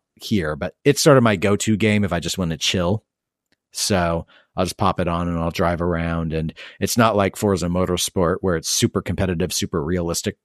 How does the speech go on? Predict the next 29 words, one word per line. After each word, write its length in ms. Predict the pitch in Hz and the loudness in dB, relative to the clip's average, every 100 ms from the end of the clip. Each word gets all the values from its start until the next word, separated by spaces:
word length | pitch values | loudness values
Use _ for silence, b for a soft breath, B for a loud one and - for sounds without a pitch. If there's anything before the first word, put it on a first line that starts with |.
| - | -2
racing. 480 | 101 107 127 123 131 | 2 2 4 4 2
It's 140 | 104 | -2
competitive, 640 | - 110 147 147 139 135 110 | 0 2 6 8 8 6 4
but 120 | 113 | 0
they 100 | 101 | -2
got 180 | 90 87 | -2 -4
the 100 | 80 | 0
rewind 540 | 104 117 110 110 101 | 4 4 4 2 2
mode 280 | 104 101 92 | 0 0 0
and 60 | |
all 140 | 92 92 | -2 -2
that. 160 | 90 | -2
It's 140 | 90 113 | -2 0
more, 320 | 107 101 98 | 2 2 0
you 140 | 92 92 | -2 -4
know, 200 | 90 - B B | -4 -8 B B
you're 120 | 113 123 | 2 4
not 280 | 127 123 | 4 0
supposed 240 | - 139 - | 0 0 2
to 200 | 95 85 _ | 0 -2 _
crash 300 | - 123 - | 2 2 4
into 180 | 127 101 | 2 2
people 300 | 90 95 92 | 0 -4 -2
like 200 | 80 73 | -4 -2
Burnout, 540 | 131 147 98 76 73 - | 4 4 4 -2 -10 -10
but 200 | 82 73 b b b _ | -10 -10 b b b _
it's 220 | 143 - | -2 0
more, 180 | 120 101 - | 0 2 2
it's, 140 | - | 0